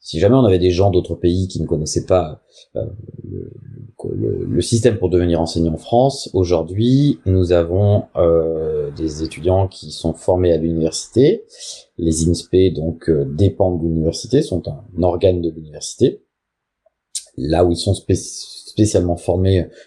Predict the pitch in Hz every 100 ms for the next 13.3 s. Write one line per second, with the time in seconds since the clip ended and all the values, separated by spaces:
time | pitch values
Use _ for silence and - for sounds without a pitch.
0 | _ - - 98 82 76 - 80 85 80
1 | 82 87 80 76 80 - 101 - 82 78
2 | 76 78 98 208 - - - - - -
3 | 92 92 90 85 82 82 80 92 - 90
4 | 98 - 90 90 - 95 90 101 76 73
5 | 73 - 156 190 196 101 87 - - 87
6 | 87 85 - 85 87 160 185 120 92 82
7 | 78 73 - 110 101 92 95 92 98 98
8 | 78 - 71 - - 80 233 254 85 95
9 | - 123 127 87 - - - 80 73 95
10 | 78 76 85 76 71 123 180 82 80 -
11 | 120 165 85 - - - 85 76 - -
12 | - 69 - 90 82 80 85 85 85 82
13 | 98 165